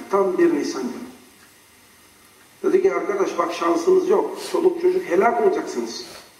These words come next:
Etrafınız çevrili. Size yardım da yetişmiyor. Yemin ederim ki," dedi, "inandığım Tanrı'ya bu gece," dedi, "hiçbirinizi kesmeyeceğim.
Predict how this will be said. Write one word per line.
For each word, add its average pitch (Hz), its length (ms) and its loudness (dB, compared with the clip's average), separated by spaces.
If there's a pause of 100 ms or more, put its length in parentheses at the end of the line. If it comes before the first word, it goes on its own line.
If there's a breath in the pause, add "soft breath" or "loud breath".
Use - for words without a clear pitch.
(1000 soft breath)
Etrafınız 165 680 2
çevrili. 208 640 0 (260)
Size 170 300 2
yardım 208 400 4
da 226 60 2
yetişmiyor. 185 680 4 (1800)
Yemin 262 440 4
ederim 277 460 0
ki," 233 100 -2
dedi, 233 340 0
"inandığım 233 640 2
Tanrı'ya 196 880 2
bu 240 100 0
gece," 208 340 2
dedi, 190 240 2
"hiçbirinizi 190 540 2
kesmeyeceğim. 151 520 -2